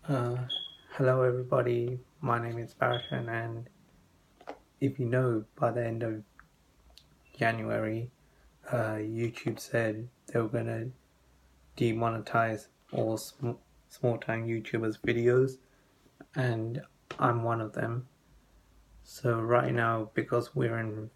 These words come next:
February, I'm just going to make, like, a test video to see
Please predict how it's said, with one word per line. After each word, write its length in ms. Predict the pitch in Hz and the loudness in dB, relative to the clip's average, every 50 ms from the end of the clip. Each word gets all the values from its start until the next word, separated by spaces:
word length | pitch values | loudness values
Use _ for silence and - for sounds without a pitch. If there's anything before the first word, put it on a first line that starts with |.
| _ _ _ _ _ - _ _ - | _ _ _ _ _ -20 _ _ 4
February, 720 | - 120 110 110 113 117 117 117 117 117 120 120 120 120 123 - _ - - - _ - - - _ _ _ _ _ _ _ _ - | 4 4 6 4 0 -2 -2 -2 -2 -2 0 0 0 -2 -4 -8 _ -20 -20 -20 _ -20 -20 -20 _ _ _ _ _ _ _ _ -4
I'm 200 | - 117 117 117 | -2 -2 0 2
just 200 | - 139 139 - | 2 2 2 2
going 220 | - 135 123 120 | 2 2 2 2
to 100 | - - | 0 0
make, 200 | 127 117 117 - | -2 0 0 2
like, 360 | 113 110 110 107 107 - - - - | 2 2 2 0 -2 -6 -8 -10 -10
a 60 | - | -10
test 400 | - - - 123 107 - - - | -6 0 2 2 2 2 0 -2
video 400 | - 113 110 110 110 107 107 107 | -2 0 0 2 0 0 0 -2
to 160 | 104 - - | -2 -4 -6
see 460 | - - 113 110 107 107 101 101 101 | -6 -4 -4 -2 -2 -2 -4 -8 -10